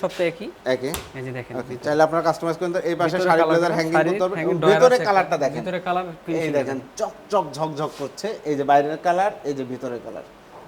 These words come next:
Speaker 2: চমৎকার করে কালার করা, ড্রয়ার করা আছে।
Speaker 1: জি।
Speaker 2: এই পাশে সেলফ।
Speaker 1: সেলফ। এই পাশে সেলফ।
Speaker 2: এবং
Speaker 1: আর
Speaker 2: চেন
Speaker 1: আমাদের সাপোর্ট তো অবশ্যই থাকে, চেইন কবজা অবশ্যই
Speaker 2: জি,
Speaker 1: থাকে। যে
Speaker 2: এটার
Speaker 1: কোনো
Speaker 2: মধ্যে
Speaker 1: মাল
Speaker 2: এই যে
Speaker 1: চেইন কবজা আছে।
Speaker 2: পোকামাকড় বা তেলাপোকা এগুলা ঢোকা, ঢুকবে কি?
Speaker 1: আচ্ছা, তেলা আমরা ডাবল ম্যাগনেট দিয়ে দিছি এই জন্য।
Speaker 2: ডাবল ম্যাগনেট
Speaker 1: ডাবল
Speaker 2: দেওয়া
Speaker 1: ম্যাগনেট দিয়ে
Speaker 2: হয়েছে।
Speaker 1: ইনশাআল্লাহ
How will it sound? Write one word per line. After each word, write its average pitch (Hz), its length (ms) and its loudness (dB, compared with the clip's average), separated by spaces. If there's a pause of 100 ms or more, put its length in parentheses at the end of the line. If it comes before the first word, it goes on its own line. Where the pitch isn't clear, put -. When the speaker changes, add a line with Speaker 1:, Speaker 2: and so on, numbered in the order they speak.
(160)
Speaker 2:
চমৎকার 165 460 0
করে 151 180 -4
কালার 147 240 2
করা, 170 120 2 (100)
ড্রয়ার 147 240 4 (100)
করা 156 200 6
আছে। 208 180 -4 (360)
Speaker 1:
জি। 123 60 -10 (100)
Speaker 2:
এই 139 100 -4
পাশে 156 160 0 (120)
সেলফ। 156 220 4 (160)
Speaker 1:
সেলফ। 147 180 0 (340)
এই 160 60 -8
পাশে 165 160 0 (100)
সেলফ। 240 160 -4 (120)
Speaker 2:
এবং 143 140 -2
Speaker 1:
আর 143 160 -4
Speaker 2:
চেন 160 180 4
Speaker 1:
আমাদের 190 240 0
সাপোর্ট 196 280 2
তো 220 100 2
অবশ্যই 190 260 -4
থাকে, 202 200 -2
চেইন 185 180 4
কবজা 180 240 0
অবশ্যই 156 180 -4
Speaker 2:
জি, 131 60 0
Speaker 1:
থাকে। 139 240 2
যে 180 120 0
Speaker 2:
এটার 196 140 10
Speaker 1:
কোনো 202 100 8
Speaker 2:
মধ্যে 202 200 8
Speaker 1:
মাল 175 140 0
Speaker 2:
এই 185 120 4
যে 185 60 8
Speaker 1:
চেইন 170 60 4
কবজা 131 80 -2
আছে। - 180 -12
Speaker 2:
পোকামাকড় 170 720 6 (100)
বা 143 120 10 (520)
তেলাপোকা 160 480 4
এগুলা 156 200 2
ঢোকা, 156 240 0 (160)
ঢুকবে 147 280 -2
কি? 202 100 0 (140)
Speaker 1:
আচ্ছা, 160 240 -8
তেলা 240 200 6 (320)
আমরা 226 140 2 (260)
ডাবল 190 240 6
ম্যাগনেট 185 220 0
দিয়ে 165 180 0
দিছি 127 240 -10
এই 131 80 -4
জন্য। 131 200 -4
Speaker 2:
ডাবল 160 260 8
ম্যাগনেট 170 140 2
Speaker 1:
ডাবল 180 160 4
Speaker 2:
দেওয়া 190 120 2
Speaker 1:
ম্যাগনেট 180 300 4
দিয়ে 233 100 6
Speaker 2:
হয়েছে। 202 180 4
Speaker 1:
ইনশাআল্লাহ 214 280 0